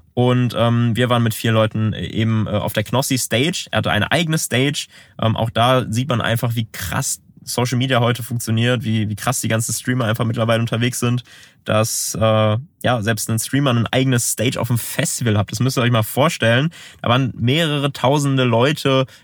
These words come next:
gleichzeitig, die ihm zugehört haben, wie er da seinen Content geballert hat. Und, ähm, mega, mega nice. So, warum erzähle ich euch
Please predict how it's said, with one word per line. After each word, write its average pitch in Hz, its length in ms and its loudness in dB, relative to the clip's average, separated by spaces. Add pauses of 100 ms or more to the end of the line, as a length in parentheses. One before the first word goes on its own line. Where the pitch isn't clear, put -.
(100)
gleichzeitig, 127 680 0
die 120 380 0
ihm 151 400 0
zugehört 139 560 2
haben, 123 500 2
wie 117 160 -2
er 113 140 2
da 123 260 2
seinen 123 160 0
Content 160 300 0
geballert 104 340 2
hat. 135 180 0 (300)
Und, 117 440 0
ähm, 110 380 2
mega, 135 220 0
mega 139 240 0
nice. - 340 -4 (200)
So, - 240 0 (800)
warum 151 340 4
erzähle 143 320 2
ich - 100 -4
euch 139 320 2